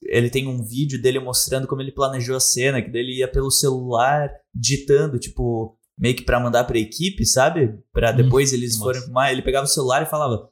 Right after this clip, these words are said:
Speaker 1: "Aqui vai aparecer a personagem principal andando, andando", ela anda, abre a porta, bum, aparece um susto.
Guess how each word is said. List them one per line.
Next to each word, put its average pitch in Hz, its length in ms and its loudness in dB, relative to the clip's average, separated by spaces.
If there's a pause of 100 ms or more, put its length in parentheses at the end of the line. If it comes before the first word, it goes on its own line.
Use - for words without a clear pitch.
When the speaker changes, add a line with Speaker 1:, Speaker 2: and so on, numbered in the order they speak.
(140)
Speaker 1:
"Aqui - 340 0
vai 156 180 2
aparecer 135 840 0
a 113 500 2
personagem 120 420 -2
principal 120 420 -4
andando, 123 400 -2
andando", 120 320 -4
ela 117 200 -2
anda, 120 360 -2
abre 123 160 -4
a 117 40 -4
porta, 139 500 -6
bum, 170 260 4
aparece 143 360 -2
um 135 40 -6
susto. 135 400 -8